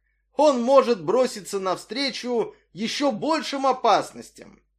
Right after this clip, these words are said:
Нет-нет, что бы ни случилось, у этого мальчика никогда не должно возникнуть мысли,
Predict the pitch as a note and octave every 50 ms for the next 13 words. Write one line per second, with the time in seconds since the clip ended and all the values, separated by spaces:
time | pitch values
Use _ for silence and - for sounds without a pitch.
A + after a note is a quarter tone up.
0 | _ _ _ _ _ _ _ _ _ _ _ _ G#2 G2+ G#2+ A2+ A#2 A#2 A#2 A2+
1 | A2+ A2+ - - A#2 A2 A2 G#2+ G#2 G2+ - - - - - - - - C3 C#3
2 | C#3 D3+ D3+ D3+ D3 C#3+ - D3 D3 C#3 C#3 - - C#3+ D#3+ E3 D#3+ D#3 D3 C3+
3 | - - - - _ _ _ _ _ _ _ - - B2+ D3 D#3 D#3 D3+ D3 E3
4 | D#3 D#3+ E3 F3 F3 E3 F3 - E3+ D#3+ - E3+ E3 F#3 A#3 D4 D#4 - - -
5 | A#3+ A#3+ G#3 F#3+ F3 G3+ G3+ F3 D3+ C#3 C3 B2 B2 B2+ C3 B2+ A#2+ C#3 E3+ F3
6 | D#3 C#3 C3 B2 B2+ D#3 F3+ F3 F3+ - G3+ G3+ G3 F#3 B3 D4+ F4+ F#4 E4+ A3
7 | - - - C#3+ C3 A#2+ - -